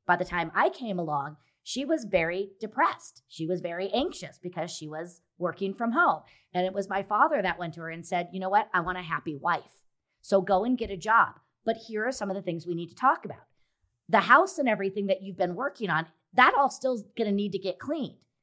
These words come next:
So we're gonna take part of your salary and hire a cleaning lady, because if you're only gonna be available on the weekends, I want family time on the weekends." So you have to start to maneuver and start to find out,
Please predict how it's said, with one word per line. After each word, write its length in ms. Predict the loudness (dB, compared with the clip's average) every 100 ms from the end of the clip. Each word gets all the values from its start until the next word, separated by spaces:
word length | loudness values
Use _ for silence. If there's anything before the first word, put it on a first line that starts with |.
| _ _ _
So 440 | 6 8 10 6 0
we're 180 | -8 -4
gonna 180 | -4
take 220 | -4 -10 -6
part 180 | -4
of 60 | -4
your 180 | -4 -4
salary 600 | 2 2 2 -2 -8 -6
and 140 | -6
hire 340 | 0 0 0 -4
a 60 |
cleaning 480 | -6 -6 -6 -6 -4
lady, 360 | -6 -8 -12 -18 _ _
because 360 | -2 2 2 0
if 100 | -6
you're 300 | -2 2 4
only 220 | 4 0
gonna 180 | -4 -6
be 140 | -4 -2
available 380 | 0 0 0
on 160 | 0 0
the 60 | 0
weekends, 600 | 0 0 0 -4 -4 -14 _ _
I 120 | 4
want 280 | 6 2 0
family 360 | -4 -2 -2 -4
time 240 | -8 -8
on 80 | -8
the 80 | -6
weekends." 520 | -6 -8 -16 _ -20 -20 -20 -4
So 240 | 12 12
you 200 | 12 4
have 340 | -8 -4 -4 -4
to 100 | -8
start 380 | -2 -2 -2 -4
to 380 | -4 0 0 -2
maneuver 560 | -2 0 0 -4 0 -2
and 140 | -2
start 240 | -2 -4 -4
to 60 |
find 320 | 0 2 4
out, 240 | 4 4